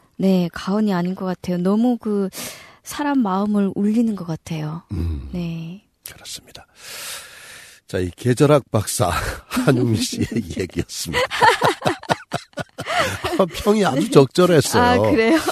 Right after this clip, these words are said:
Speaker 2: 아주 훌륭했습니다. 이 계절에 따라서 이렇게 사람의 심성이 움직여줄 수 있다는 거,
Speaker 1: 네.
Speaker 2: 그걸 아주 멋지게 잘 갈파를 해주셨습니다. 어,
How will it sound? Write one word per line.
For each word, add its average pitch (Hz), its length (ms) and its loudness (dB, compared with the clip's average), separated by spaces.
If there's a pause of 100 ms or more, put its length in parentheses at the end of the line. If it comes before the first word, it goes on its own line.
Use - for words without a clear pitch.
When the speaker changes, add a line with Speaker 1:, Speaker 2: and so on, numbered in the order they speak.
(160)
Speaker 2:
아주 135 300 4
훌륭했습니다. 95 840 0
이 120 220 6
계절에 120 560 4
따라서 143 400 4
이렇게 95 460 0
사람의 101 480 0 (220)
심성이 131 580 2
움직여줄 104 680 2
수 - 160 -4
있다는 69 300 -4
거, 71 280 0 (300)
Speaker 1:
네. 175 120 -8
Speaker 2:
그걸 87 220 -4
아주 67 320 -8 (160)
멋지게 85 440 0
잘 67 240 -4 (140)
갈파를 - 540 -2 (120)
해주셨습니다. - 800 -8 (1040)
어, 117 500 4